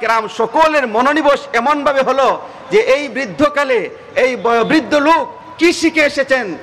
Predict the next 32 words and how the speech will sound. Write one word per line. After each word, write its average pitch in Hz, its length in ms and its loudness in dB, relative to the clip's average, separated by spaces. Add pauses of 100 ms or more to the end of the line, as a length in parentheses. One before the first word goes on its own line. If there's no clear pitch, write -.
(220)
চার 233 240 0
বৎসরের 247 520 0
জেলবন্দি 233 460 0
থেকে, 240 420 0 (320)
তখন 220 280 0
সবাই 240 580 -2 (280)
একদম 294 420 0
মনোযোগের 233 600 0
সাথে 240 280 -2
সেই 220 240 2
কথাগুলো 196 340 -2
শুনেছিলেন। 156 600 -4 (560)
আমরা 196 240 0
সবাই 240 260 2
শুনতে 233 280 0
রাজি 226 280 0
আছি 254 180 -2
তো 233 140 0
ইনশাআল্লাহ? 175 440 0 (540)
আসলে 254 340 0
ওনার 240 280 0
কথাগুলোই 269 560 -2
আমি 247 120 -2
নকল 214 300 0
করব, 196 220 -4
আমার 196 300 0
ব্যক্তিগত 220 500 0
কোনো 240 260 2
কথা 262 500 0 (300)
বলবো 262 280 0
না 226 100 -2
ইনশাআল্লাহ। 165 520 -2